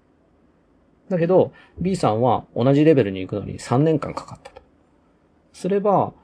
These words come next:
その間のその彼らに対する関わりだったり、仕事機会だったり、もちろんその育成の環境だったり、え、学んできたものってどんな風に差があったんだろうとか。うん。で、そこからこう得られるインサイトといいますか、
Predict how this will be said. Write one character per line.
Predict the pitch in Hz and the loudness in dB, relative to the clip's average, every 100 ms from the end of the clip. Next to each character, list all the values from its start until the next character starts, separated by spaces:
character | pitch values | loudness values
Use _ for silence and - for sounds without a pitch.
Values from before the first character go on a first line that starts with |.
| _ | _
そ | - 185 | -6 -2
の | 208 | -2
間 | 220 214 | 0 0
の | 208 202 123 | 2 4 4
そ | - | 2
の | 120 107 | -2 -2
彼 | 156 143 | -2 0
ら | 120 | 0
に | 98 95 | -2 -2
対 | 104 101 | -2 -2
す | 107 | -6
る | 98 | -8
関 | - - 113 | -6 0 2
わ | |
り | 113 | 2
だ | 110 | 0
っ | 110 | -2
た | - | -4
り、 | 101 95 | -6 -6
仕 | 110 | -6
事 | 110 110 | -6 -8
機 | - | -10
会 | - 104 | -6 -6
だ | - | -8
っ | - | -14
た | - | -14
り、 | - 92 - _ _ _ - | -12 -14 -18 _ _ _ -6
も | 139 | -2
ち | |
ろ | 151 | -2
ん | |
そ | - | -2
の | 101 | -6
育 | 98 - | -10 -4
成 | 127 | -2
の | 120 | -2
環 | 120 117 110 | -4 -6 -4
境 | - 110 | -4 -4
だ | |
っ | 107 | -4
た | 113 | -8
り、 | 104 - - - - | -10 -14 -20 -20 -12
え、 | 113 | -6
学 | 110 123 | -2 0
ん | 131 | 0
で | 139 | 0
き | |
た | - | -2
も | 104 98 | -6 -6
の | |
っ | 101 | -6
て | 104 | -2
ど | 156 | -2
ん | |
な | 208 | -2
風 | 175 202 107 | -2 -2 -2
に | 90 - _ _ - | -4 -14 _ _ -8
差 | - 104 | -4 0
が | 107 | 0
あ | |
っ | - | -2
た | 98 | -8
ん | 90 | -8
だ | 95 | -6
ろ | 95 | -6
う | 90 | -8
と | - | -12
か。 | - - _ _ _ _ _ _ _ _ - | -12 -14 _ _ _ _ _ _ _ _ -8
う | 113 | -8
ん。 | 98 - _ _ _ - | -8 -14 _ _ _ 0
で、 | 208 175 | 0 0
そ | 196 | -2
こ | 226 | -2
か | 226 | 0
ら | 214 | 0
こ | 202 185 | 2 2
う | |
得 | 160 | 4
ら | 156 | 4
れ | 160 135 | 4 2
る | 95 - - _ _ | 0 -6 -16 _ _
イ | 117 | -4
ン | |
サ | 120 | -2
イ | 110 | -2
ト | - | -4
と | - | -10
い | - | -12
い | |
ま | - - | -12 -14
す | - | -14
か、 | - | -14